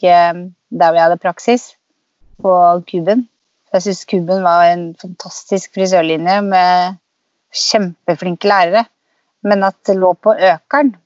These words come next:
med maskin og mekk og snekker og alt liksom gjemt bort i et industriområde, det har jeg egentlig aldri syntes så mye om. Og vært på Edvard Munch, som ligger i byen, hvor alle er kunstneriske, og alt det estetiske er, alt det som inspirerer.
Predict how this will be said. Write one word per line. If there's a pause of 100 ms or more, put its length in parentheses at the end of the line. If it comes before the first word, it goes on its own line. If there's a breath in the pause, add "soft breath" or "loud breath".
(260)
med
maskin
og
mekk
og
snekker
og
alt
liksom
gjemt
bort
i
et
industriområde, (220)
det
har
jeg
egentlig
aldri
syntes
så
mye
om. (800)
Og
vært
på
Edvard
Munch,
som
ligger
i
byen,
hvor
alle
er
kunstneriske,
og
alt
det
estetiske
er,
alt
det
som
inspirerer.